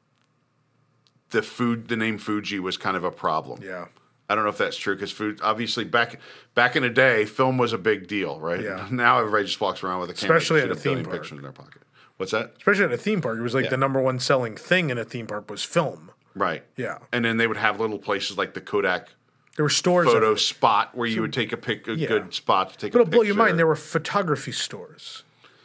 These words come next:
Speaker 2: Parks had, uh, not
Speaker 1: Right.
Speaker 2: only just a primary one, there were often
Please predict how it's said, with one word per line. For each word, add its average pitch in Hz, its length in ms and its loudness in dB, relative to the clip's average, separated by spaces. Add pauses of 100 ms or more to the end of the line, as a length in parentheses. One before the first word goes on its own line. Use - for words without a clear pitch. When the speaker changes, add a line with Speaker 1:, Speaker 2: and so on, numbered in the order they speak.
(380)
Speaker 2:
Parks - 340 -2
had, 160 300 0 (400)
uh, 180 180 0
not 202 220 4
Speaker 1:
Right. 233 80 6
Speaker 2:
only 214 160 4
just 180 180 2
a 156 60 4
primary 190 440 4
one, 147 200 2
there 147 120 4
were 156 100 0
often 147 380 0